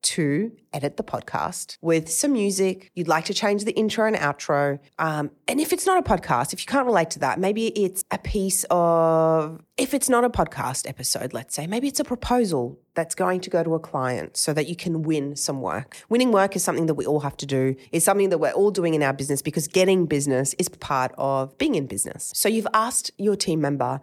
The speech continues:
to put together this proposal. It needs to include the introduction. It needs to include the body of project. What is the scope of work? The details about the pricing,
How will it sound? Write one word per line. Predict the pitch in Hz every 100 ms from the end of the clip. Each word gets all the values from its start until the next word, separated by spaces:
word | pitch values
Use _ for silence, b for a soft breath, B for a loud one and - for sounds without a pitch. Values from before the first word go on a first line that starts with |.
| -
to | -
put | 240 240
together | 202 165 151
this | 151
proposal. | - - - 139 131 127 -
It | 170 175
needs | 170 165
to | - 160
include | 147 - 139 139
the | -
introduction. | 139 170 254 262 - 247 233 233 -
It | 190
needs | 180 180
to | 185
include | 160 151 160 151 147 139 143
the | 165
body | 151 147 139
of | 135 135 -
project. | 220 220 202 196 190 185 -
What | - 156
is | 147
the |
scope | - - 131 147
of | 147
work? | 247 226 208 196 -
The | -
details | 151 151 143 135
about | 143 131 -
the |
pricing, | 151 226 220 214 247 202 196 208